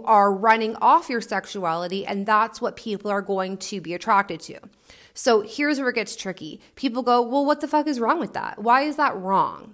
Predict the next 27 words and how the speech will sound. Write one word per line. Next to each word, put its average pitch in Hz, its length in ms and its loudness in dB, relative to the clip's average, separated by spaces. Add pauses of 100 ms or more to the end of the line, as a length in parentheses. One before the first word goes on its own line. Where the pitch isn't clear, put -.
And 214 200 -8
so 233 100 -4
it's - 300 -8
neither 233 540 2
good 208 420 0
nor 240 160 0
bad. 196 340 2
It's 214 220 -10
not 208 380 0
wrong 202 340 2
or 208 120 0
right. 170 400 -2 (300)
It's - 240 0
just 214 240 -4
a 208 60 2
behavior 233 800 -4 (300)
that 208 300 2
will 220 120 2
have 196 420 2 (120)
obvious 196 880 0
consequences. - 840 -4
There, - 220 -8
there 208 160 0
will 208 100 0
be 214 180 -4 (120)
obvious 247 600 2
repercussions. 226 760 -6